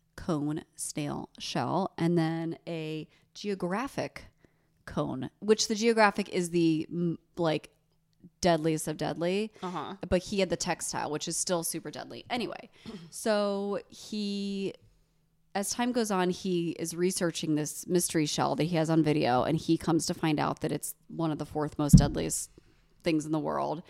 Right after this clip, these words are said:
Speaker 1: And, um, he, it,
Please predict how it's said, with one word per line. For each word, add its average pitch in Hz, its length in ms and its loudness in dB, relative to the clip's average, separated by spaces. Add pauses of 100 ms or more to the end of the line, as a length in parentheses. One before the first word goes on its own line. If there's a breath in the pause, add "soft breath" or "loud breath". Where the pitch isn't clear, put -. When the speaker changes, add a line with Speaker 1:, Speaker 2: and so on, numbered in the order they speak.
(500 loud breath)
Speaker 1:
And, 170 600 0
um, 151 840 -4 (640)
he, 170 880 -6
it, - 160 -10